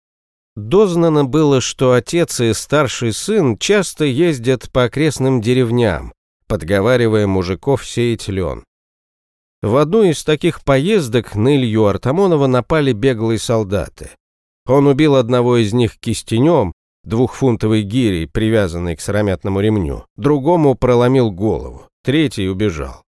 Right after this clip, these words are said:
Исправник похвалил Артамонова за это, а молодой священник бедного ильинского прихода наложил эпитимию за убийство.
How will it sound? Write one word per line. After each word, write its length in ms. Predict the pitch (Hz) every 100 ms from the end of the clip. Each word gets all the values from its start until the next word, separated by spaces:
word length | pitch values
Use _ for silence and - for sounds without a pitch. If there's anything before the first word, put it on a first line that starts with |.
| _ _ _ _
Исправник 760 | - 120 - 147 147 123 117 -
похвалил 580 | 123 110 120 123 123 98
Артамонова 580 | 87 104 110 147 113 92
за 140 | 92
это, 360 | 92 87 - 85 _ _ _
а 140 | -
молодой 420 | 104 117 123 156
священник 840 | 143 123 123 - 175 175 135 117 -
бедного 560 | 101 139 117 113 107 107
ильинского 560 | 104 131 110 - 117
прихода 540 | 107 120 - 185 147 139
наложил 520 | 139 139 131 180 170
эпитимию 760 | 156 147 160 - 151 123 101 98
за 140 | 87
убийство. 640 | 104 92 85 69 - 65